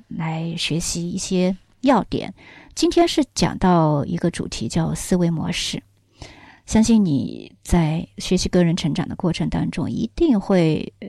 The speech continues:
呃，学到思维模式，包括古典老师的跃迁啊，包括，呃，一些秋叶大叔啊，或者他们讲到个人成长的时候，一定是会讲到思维模式。那其实，呃，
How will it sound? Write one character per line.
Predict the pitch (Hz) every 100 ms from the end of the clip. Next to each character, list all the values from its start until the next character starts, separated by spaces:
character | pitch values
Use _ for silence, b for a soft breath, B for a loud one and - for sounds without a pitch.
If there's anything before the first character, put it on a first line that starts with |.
| -
呃， | 208 175 -
学 | - - 143
到 | 170 160 175 - -
思 | - -
维 | 147
模 | 160 -
式， | - - - 139
包 | - 170
括 | 175 202 185 165 170 B B B B
古 | -
典 | 233 262
老 | 269 147
师 | - 196
的 | 175
跃 | 160 196 175
迁 | - 202 202 202 -
啊， | 165 165 165
包 | - 160
括， | 165 185 165 165 165 - 214
呃， | 180 - - - -
一 | 180
些 | 175 165
秋 | -
叶 | 180 170
大 | 170
叔 | 165 - 160
啊， | 160 156
或 | 170
者 | - - - B B
他 | - 247 285
们 | 311
讲 | - -
到 | 175
个 | 175 175
人 | 151
成 | 156 160
长 | - -
的 | -
时 | - 175
候， | 170 - - b b
一 | 170 175
定 | 202 220
是 | 208 190
会 | 180
讲 | 170
到 | - -
思 | -
维 | 160
模 | 156 165 113
式。 | - - - B B B B B B B -
那 | 320
其 | 294 - 254
实， | 262 233 247 262 -
呃， | 190 180 170